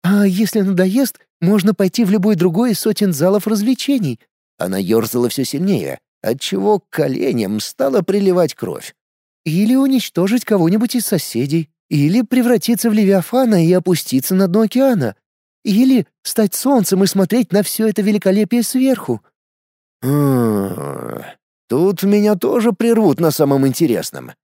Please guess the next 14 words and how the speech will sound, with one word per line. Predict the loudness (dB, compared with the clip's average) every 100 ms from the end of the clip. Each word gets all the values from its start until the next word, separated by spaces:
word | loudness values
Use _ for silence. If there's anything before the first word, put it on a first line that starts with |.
| _
Тогда, | -8 -8
пожалуйста, | -6 -8 -6 -6 -6 -8 -6
половой | -2 0 2 2
акт | 2 0 0
начинать | 0 0 0 0 0
не | 0 -2
стоит». | 0 -2 -2 -6 -12 -18 _ _ _ _ _ _ -12
Я | -2 0
слегка | 0 0 -2 0 -2
подтолкнул, | -2 -2 0 0 0 2 0 -2
и | -4 -4
когда | -4 -2 0
девушка | 0 0 -2 -4
встала, | -6 -2 0 0